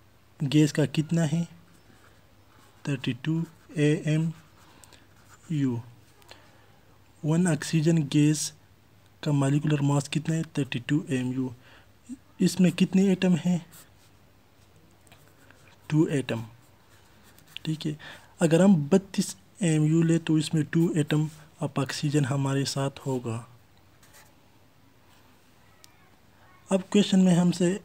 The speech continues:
पूछा गया अगर हम थ्री ट्वेंटी एएमयू ले तो इसमें फिर ऑक्सीजन एटम कितना होगा? तो आपने simply ऐसा करना है कि क्वेश्चन में हमें ये साइड गिवन है, अगर हम,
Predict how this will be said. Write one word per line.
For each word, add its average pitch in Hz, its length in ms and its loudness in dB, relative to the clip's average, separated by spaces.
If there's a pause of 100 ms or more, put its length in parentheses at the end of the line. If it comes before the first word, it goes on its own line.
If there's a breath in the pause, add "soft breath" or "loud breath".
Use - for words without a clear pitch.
(120)
पूछा 147 420 -2
गया 156 160 2
अगर 147 180 -2
हम 156 180 0
थ्री 160 240 -2
ट्वेंटी 175 400 0
एएमयू 175 400 2 (420)
ले 160 180 0
तो 156 160 0
इसमें 165 280 2
फिर 170 200 2
ऑक्सीजन 160 500 0
एटम 156 200 0
कितना 151 300 -4
होगा? 151 320 -4 (380 loud breath)
तो 160 80 2
आपने 180 260 4
simply 175 540 2
ऐसा 170 260 0
करना 170 300 0
है 175 100 2
कि 160 380 -2 (1200)
क्वेश्चन 156 300 2
में 160 100 2
हमें 160 240 2
ये 156 200 4
साइड 151 360 0
गिवन 156 300 2
है, 170 180 0 (420 loud breath)
अगर 139 240 0
हम, 156 240 0